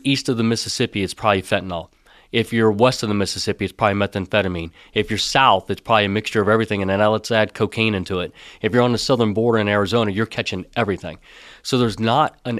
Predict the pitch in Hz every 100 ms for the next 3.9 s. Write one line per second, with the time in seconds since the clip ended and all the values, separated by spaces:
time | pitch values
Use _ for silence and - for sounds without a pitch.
0 | - 120 123 120 101 - 117 - 101 92
1 | - 104 104 - 131 107 104 98 92 95
2 | 87 101 95 - 87 80 123 - 87 _
3 | _ _ _ _ - - 127 123